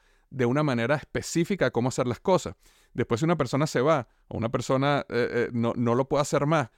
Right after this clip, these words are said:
o una persona mu-, se mueve de posición, entonces nadie sabe hacer las cosas. Y, eh, todo lo que hemos hecho, hemos creado nuevamente una telaraña de procesos donde tenemos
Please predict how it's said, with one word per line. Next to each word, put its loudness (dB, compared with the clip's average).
o -6
una 0
persona 0
mu-, -2
se -2
mueve 0
de 0
posición, -2
entonces -2
nadie 0
sabe 0
hacer -4
las -6
cosas. -12
Y, 2
eh, -2
todo 4
lo 4
que 0
hemos 0
hecho, -2
hemos -2
creado 2
nuevamente 0
una -2
telaraña 0
de -2
procesos -2
donde 0
tenemos 2